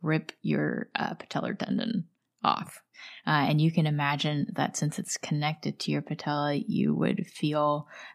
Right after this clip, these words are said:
the patella is higher than it should be.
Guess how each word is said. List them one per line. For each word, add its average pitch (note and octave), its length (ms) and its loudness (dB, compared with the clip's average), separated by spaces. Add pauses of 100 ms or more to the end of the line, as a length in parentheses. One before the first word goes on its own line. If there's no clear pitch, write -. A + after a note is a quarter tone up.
the C#3 100 -2
patella C#3+ 580 2
is - 100 0
higher C#3+ 460 0
than C#3+ 180 2
it - 140 0
should D#3 340 2
be. - 400 2